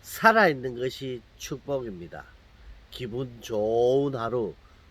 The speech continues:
좋은 느낌을 마음에 그려보세요. 푸른 하늘, 맑은 바람, 행복한 미소,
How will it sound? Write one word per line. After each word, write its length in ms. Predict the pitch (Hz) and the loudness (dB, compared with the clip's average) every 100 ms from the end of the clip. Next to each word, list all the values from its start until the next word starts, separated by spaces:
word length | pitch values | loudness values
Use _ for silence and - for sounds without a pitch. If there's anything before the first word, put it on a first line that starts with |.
| - | -20
좋은 800 | - 95 104 123 151 190 214 208 | -12 -6 -2 2 6 6 4 0
느낌을 640 | 165 110 135 107 95 76 69 | -2 -2 -8 -6 -6 -8 -12
마음에 640 | 87 92 107 123 113 92 - | -8 -4 -2 -2 -2 -6 -8
그려보세요. 840 | 98 95 98 85 82 - 80 69 - - - - - - - - - - - - - - | -10 -8 -8 -10 -14 -14 -16 -16 -20 -20 -18 -16 -16 -20 -20 -20 -18 -16 -16 -16 -18 -10
푸른 460 | - 233 202 151 | 2 8 8 8
하늘, 540 | 113 117 110 98 87 69 78 | 0 -4 -4 -6 -8 -14 -8
맑은 760 | 98 117 135 131 123 107 101 | -4 0 0 0 -2 -2 -6
바람, 580 | 90 92 92 90 87 78 76 - - - - | -10 -8 -8 -8 -10 -14 -20 -20 -20 -18 -8
행복한 880 | 143 131 123 95 - 104 92 92 87 | -8 -6 -8 -8 -12 -10 -8 -10 -14
미소, 580 | 87 85 - 90 76 | -16 -16 -14 -12 -12